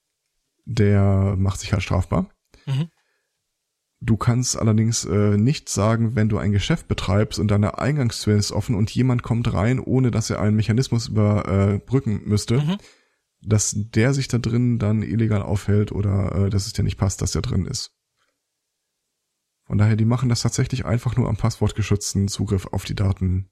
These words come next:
Speaker 1: fest.
Speaker 2: Hm. Interessant.
Speaker 1: Ja,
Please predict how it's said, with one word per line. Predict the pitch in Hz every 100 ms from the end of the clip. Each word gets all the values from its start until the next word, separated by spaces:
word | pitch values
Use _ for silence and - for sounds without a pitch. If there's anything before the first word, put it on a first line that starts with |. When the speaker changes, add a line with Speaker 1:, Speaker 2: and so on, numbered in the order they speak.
| _ _
Speaker 1:
fest. | - 87 - - _ _ _ _ _ _ _ _ _ _ _ _
Speaker 2:
Hm. | 151 135 110 - _ _ _ _ _ _ -
Interessant. | 123 - 131 - 135 123 117 - _ _ _ _ _ _ _ _ _ _ _ _ _ _ _ - - _ _ _ _ _ _
Speaker 1:
Ja, | 151 -